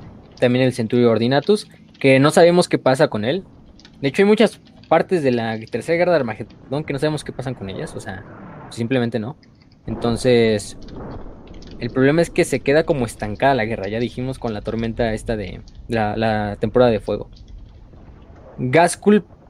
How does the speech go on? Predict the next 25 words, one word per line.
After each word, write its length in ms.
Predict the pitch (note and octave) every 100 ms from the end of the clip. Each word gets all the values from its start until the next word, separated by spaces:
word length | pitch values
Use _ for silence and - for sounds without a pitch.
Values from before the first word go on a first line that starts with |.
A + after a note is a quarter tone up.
| - -
pues, 180 | C3 C3
vuelve 180 | D#3
a 80 | F3
perder 220 | C3+ B2+
la 160 | D3 C3
paciencia 440 | A#2 A2+ A#2+ A2+ D#3
porque, 280 | C3 A2+
pues, 220 | - - A2+
Armagedón 500 | A2 F#2+ G2+ A2 C3
sigue, 460 | C3 C#3 C3 A#2+ -
aunque 340 | A#2 B2 A#2+
tomaron 440 | - C3 C#3+ F#3+
bastantes 640 | F3+ C3 D#3+ D#3+ F3 D#3 D3+
gan-, 240 | C3+ C#3+
eh, 280 | D3 C3+ A#2+
ganancias 380 | A#2 C#3 D3+ D#3+
al 100 | B2
principio, 520 | A#2+ A2+ B2 G3+ B3 - - - -
la 100 | A2+
guerra 200 | A2+ C3+
ya 80 | D3
se 60 | C#3
volvió 180 | B2 A2+
a 20 |
estancar. 420 | A#2 A#2 C#3 -